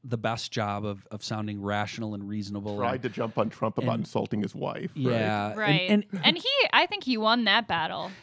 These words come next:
Speaker 1: A-, and if I'm correct, Fi-, Fiorina also brought up this idea that, like, there was something really un-American about this idea that you wouldn't allow second gener-, you know, the second generation baby to, to, to be American, that it was, there, there,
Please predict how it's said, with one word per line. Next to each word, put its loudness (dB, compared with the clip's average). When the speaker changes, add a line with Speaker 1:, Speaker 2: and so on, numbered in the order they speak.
Speaker 1:
A-, 6
and 8
if 4
I'm 8
correct, 2
Fi-, -10
Fiorina 0
also 0
brought 0
up -4
this -4
idea -2
that, -6
like, -6
there -6
was -4
something -4
really -2
un-American -2
about -6
this -8
idea -6
that -8
you -4
wouldn't -4
allow -4
second -6
gener-, -8
you -8
know, -12
the -14
second -8
generation -4
baby -4
to, -10
to, -10
to -12
be -4
American, -6
that -10
it -12
was, -10
there, 8
there, 4